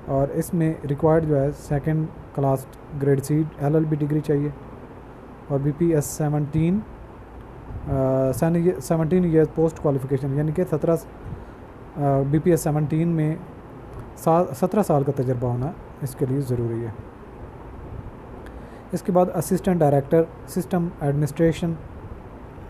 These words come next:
इसकी, अ, ये है परमानेंट नेचर की जॉब है, कैबिनेट सेक्रेटरीट की है, स्टैफ डिवीजन की। मिनिमम सेकंड ईयर ग्रेड सी मास्टर डिग्री कंप्यूटर साइंस में होनी चाहिए, इन्फॉर्मेशन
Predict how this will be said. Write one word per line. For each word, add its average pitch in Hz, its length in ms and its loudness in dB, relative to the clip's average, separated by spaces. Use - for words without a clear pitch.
इसकी, 160 400 2
अ, 156 100 2
ये 143 260 4
है 147 320 2
परमानेंट 170 380 4
नेचर 156 240 2
की 156 260 -2
जॉब 143 380 4
है, 156 160 0
कैबिनेट 151 400 2
सेक्रेटरीट 156 560 0
की 165 80 0
है, 151 140 4
स्टैफ 147 320 0
डिवीजन 160 360 4
की। 151 240 -6
मिनिमम 165 440 4
सेकंड 160 440 2
ईयर 160 120 8
ग्रेड 143 260 6
सी 165 120 0
मास्टर 151 320 2
डिग्री 139 260 2
कंप्यूटर 139 360 0
साइंस 151 280 2
में 165 60 0
होनी 156 160 2
चाहिए, 147 220 2
इन्फॉर्मेशन 143 580 0